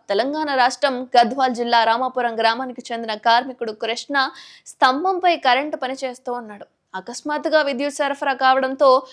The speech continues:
విద్యుత్ ఆఘాతానికి గురై స్తంభంపైనే పడిపోయాడు. విషయం తెలుసుకున్న అధికారులు విద్యుత్ కార్మికుడిని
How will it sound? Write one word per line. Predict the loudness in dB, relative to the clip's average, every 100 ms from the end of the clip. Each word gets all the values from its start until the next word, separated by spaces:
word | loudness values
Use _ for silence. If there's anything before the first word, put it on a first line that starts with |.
| -12 0
విద్యుత్ | 0 0 0
ఆఘాతానికి | 0 2 0 0 -6 -4
గురై | -2 4 4 2 -8
స్తంభంపైనే | -10 -2 0 0 -4 -6 -8 -8
పడిపోయాడు. | -12 -14 -12 -12 -14 _ _ _
విషయం | -12 -6 -4
తెలుసుకున్న | -2 -2 -2 -2 0
అధికారులు | 2 2 2 2 4
విద్యుత్ | 2 2 -2 0
కార్మికుడిని | 0 0 -2 -4 -2 -2